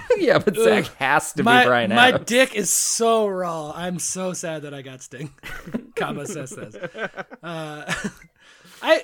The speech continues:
Speaker 2: y-, you know how people pose this thought about, like, if you could go back in your life and change one thing ever? I think the day that we called people that would sing that
Speaker 1: <laughs>
Speaker 2: Three Musketeers song would probably be mine.
Speaker 1: Wow.
Speaker 2: Yeah.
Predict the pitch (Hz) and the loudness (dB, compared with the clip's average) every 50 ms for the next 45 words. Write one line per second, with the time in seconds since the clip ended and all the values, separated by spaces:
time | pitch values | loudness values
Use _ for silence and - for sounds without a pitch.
0 | - - 196 233 254 208 240 269 311 311 339 349 - 269 285 262 226 170 202 202 | -2 -12 -14 -14 -14 -12 -8 -6 -2 0 0 0 0 -2 -4 -4 -4 -4 -2 -2
1 | 202 196 160 175 175 151 - - _ _ - 165 151 151 147 139 139 139 131 135 | -2 -4 -4 -8 -10 -10 -10 -14 _ _ -12 -10 -10 -10 -10 -10 -12 -14 -14 -14
2 | 135 131 131 143 139 147 170 175 214 170 175 156 131 151 135 135 135 - 156 143 | -14 -16 -16 -16 -16 -16 -14 -14 -12 -10 -10 -10 -10 -10 -14 -14 -12 -14 -14 -14
3 | 139 131 127 127 131 - 139 127 123 - 135 123 127 120 127 120 120 123 117 - | -14 -16 -14 -16 -16 -16 -18 -18 -16 -16 -16 -16 -18 -18 -18 -18 -18 -18 -18 -18
4 | 123 120 117 113 113 127 139 147 - - 170 - - - - 294 349 381 - - | -18 -18 -18 -18 -16 -14 -14 -14 -14 -16 -16 -16 -14 -10 -6 -6 -6 -6 -8 -10
5 | 170 175 185 160 135 - - 170 170 185 196 196 190 165 170 170 160 - 156 165 | -8 -8 -8 -8 -8 -10 -8 -6 -4 -4 -2 -4 -4 -4 -6 -8 -8 -8 -10 -10
6 | 165 156 135 - - - 147 147 147 147 143 143 135 135 135 - 139 135 135 139 | -10 -10 -10 -14 -18 -14 -12 -12 -10 -10 -12 -12 -14 -16 -16 -14 -14 -14 -12 -14
7 | 131 131 131 127 127 113 - 127 110 127 127 240 - - 151 143 143 143 143 143 | -14 -14 -14 -14 -14 -14 -16 -16 -14 -8 -6 -6 -6 -6 -8 -10 -10 -10 -12 -12
8 | 139 143 143 143 139 139 - - 131 - 139 151 165 160 233 262 285 262 220 _ | -12 -12 -14 -12 -14 -14 -16 -18 -16 -14 -14 -14 -12 -10 -8 -6 -6 -8 -10 _
9 | _ _ _ - 165 139 - - 180 147 143 139 123 123 120 104 113 107 92 95 | _ _ _ -16 -16 -14 -10 -10 -10 -8 -10 -12 -16 -16 -18 -18 -20 -20 -20 -20
10 | 82 _ _ _ - _ _ - - _ _ _ - - - - 117 110 120 143 | -20 _ _ _ -20 _ _ -20 -20 _ _ _ -18 -18 -12 -8 -6 -6 -4 -4
11 | 139 90 104 - _ - - 139 113 | -4 -6 -8 -10 _ -18 -16 -14 -14